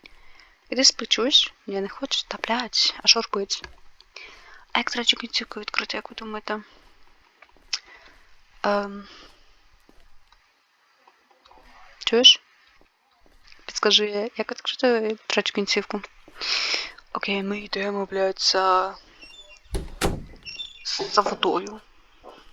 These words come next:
Найс. І що потім ми робимо? Ми, а ми можемо не хавати?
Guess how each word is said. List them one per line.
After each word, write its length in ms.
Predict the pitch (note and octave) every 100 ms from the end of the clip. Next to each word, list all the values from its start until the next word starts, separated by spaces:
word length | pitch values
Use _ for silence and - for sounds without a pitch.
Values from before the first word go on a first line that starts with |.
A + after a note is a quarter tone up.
| - - - - G3
Найс. 440 | F#3 - - - - - - - - - - - - - - - -
І 60 | G#3
що 120 | G#3+
потім 340 | - G3 G#3
ми 100 | G3+
робимо? 380 | G3+ G3 G3 G3
Ми, 580 | G3+ G3+ G3+ G3+ G3+ G3+ - - - - - - - - - - - - - - _ - - - -
а 80 | G3
ми 120 | G3
можемо 300 | G3 A#3 G3
не 80 | F#3+
хавати? 400 | - F#3+ F#3+